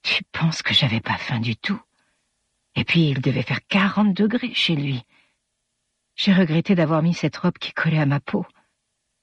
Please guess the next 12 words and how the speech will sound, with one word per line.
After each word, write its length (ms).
J'avais 260
toujours 300
les 120
vinyles 360
et 60
la 120
poubelle 320
de 100
table 340
dans 100
les 140
mains. 180